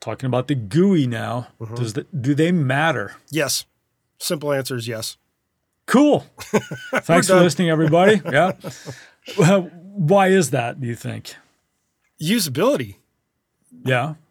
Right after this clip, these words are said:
Speaker 2: If the interface is not a great interface, you can learn to use it. It may not be a pleasure to use it. At the same time, if the interface is confusing or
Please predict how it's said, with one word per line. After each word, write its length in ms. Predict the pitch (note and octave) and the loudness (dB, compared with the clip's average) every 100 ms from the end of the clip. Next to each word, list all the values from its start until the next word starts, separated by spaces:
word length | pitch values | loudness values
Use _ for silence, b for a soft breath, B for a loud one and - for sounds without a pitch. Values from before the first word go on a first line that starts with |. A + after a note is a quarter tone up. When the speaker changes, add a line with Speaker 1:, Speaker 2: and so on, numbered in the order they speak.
| - | -4
Speaker 2:
If 300 | F3+ G3 - | -2 -2 -4
the 180 | F#3 F#3+ | -8 -4
interface 760 | G#3 B3+ A3 F#3 F3 E3 - - | -2 -2 -4 -4 -2 -2 -6 -8
is 440 | D3 C#3 B2+ - | -4 -4 -4 -6
not 300 | C#3 C3+ C#3 | -6 -4 -4
a 60 | C3+ | -4
great 240 | B2+ B2+ | -4 -6
interface, 580 | A#2+ B2 A#2+ A#2 A2+ - | -4 -6 -8 -10 -10 -10
you 220 | - B2+ | -8 -10
can 260 | C3+ C#3 A#2 | -8 -8 -6
learn 240 | B2+ D#3+ C#3+ | -4 -4 -4
to 40 | |
use 320 | A#2 B2 B2 | -6 -6 -6
it. 140 | G#2 - _ b b b b _ _ _ | -10 -18 _ b b b b _ _ _
It 160 | C#3+ C#3 | -12 -6
may 120 | D#3 | -2
not 220 | D3 C#3+ | 0 0
be 80 | C3+ | -2
a 80 | B2+ | -6
pleasure 420 | - - E3+ C3 | -6 -6 -4 -4
to 80 | A2+ | -8
use 240 | G#2 G2 | -10 -12
it. 120 | G2+ - _ _ _ _ _ _ | -16 -20 _ _ _ _ _ _
At 100 | C#3+ | -14
the 80 | B2+ | -10
same 280 | - D#3 C3+ | -4 -2 -2
time, 340 | - C#3 C3+ | -2 -4 -2
if 80 | B2 | -4
the 140 | - B2 | -4 -6
interface 500 | A#2+ A#2 A#2+ G#2+ A#2 | -6 -8 -10 -10 -12
is 80 | |
confusing 680 | - G#2+ B2 A#2+ A2+ A2 G#2+ - | -14 -12 -8 -8 -8 -10 -12 -14
or 480 | A2+ A2+ G#2+ G#2+ | -12 -10 -12 -14